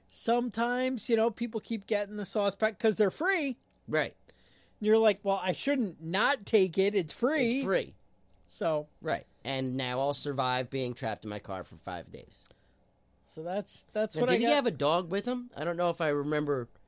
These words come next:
Speaker 2: this story
Speaker 1: I,
Speaker 2: all the
Speaker 1: I
Speaker 2: way.
Speaker 1: would've eaten the dog, so I don't even know how that
Speaker 2: Just take a
Speaker 1: would've
Speaker 2: bite.
Speaker 1: played
Speaker 2: Just,
Speaker 1: out.
Speaker 2: just see how
Speaker 1: Just
Speaker 2: it
Speaker 1: a
Speaker 2: tastes.
Speaker 1: snack, you
Speaker 2: <laughs>
Speaker 1: know?
Speaker 2: Just,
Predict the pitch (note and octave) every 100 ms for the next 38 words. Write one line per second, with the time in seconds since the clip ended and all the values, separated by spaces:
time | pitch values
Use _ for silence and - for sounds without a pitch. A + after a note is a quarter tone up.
0 | - _ _ B2 C#3+ C3+ B2 A#2 G2+ F3
1 | F#3 D#3+ D#3 D#3 B2 A#2+ C3 C3+ A2+ A2
2 | - C#3 B2+ C3 B2+ B2+ A#2+ B2 B2 A#2
3 | B2 A2+ D#3 - E3 C3+ A#2+ C#3 A#2 G3
4 | - C#4+ - C#4 G#3+ F3 D3 F3+ D4 -
5 | C#4+ C4 D#3+ C3+ - D#3 D3+ F3